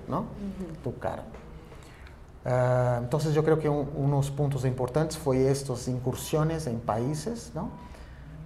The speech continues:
Speaker 1: Ah, y últimamente yo creo que para la parte de tecnología que dices, eh, cuando decidimos también cambiar,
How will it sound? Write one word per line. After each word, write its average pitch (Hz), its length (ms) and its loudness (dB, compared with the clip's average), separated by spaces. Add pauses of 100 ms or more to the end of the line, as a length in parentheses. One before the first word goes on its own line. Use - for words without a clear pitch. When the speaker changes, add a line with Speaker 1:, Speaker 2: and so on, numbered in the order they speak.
(280)
Speaker 1:
Ah, 110 920 0 (1200)
y 185 220 6
últimamente 196 920 6
yo 147 140 2
creo 156 240 6
que 156 140 0
para 117 560 4 (120)
la 113 220 -2
parte 123 240 2
de 117 80 -6
tecnología 120 640 -2
que 151 120 0
dices, 151 540 -2 (640)
eh, 95 600 -2
cuando 139 200 2
decidimos 160 680 4
también 143 440 2
cambiar, 131 640 4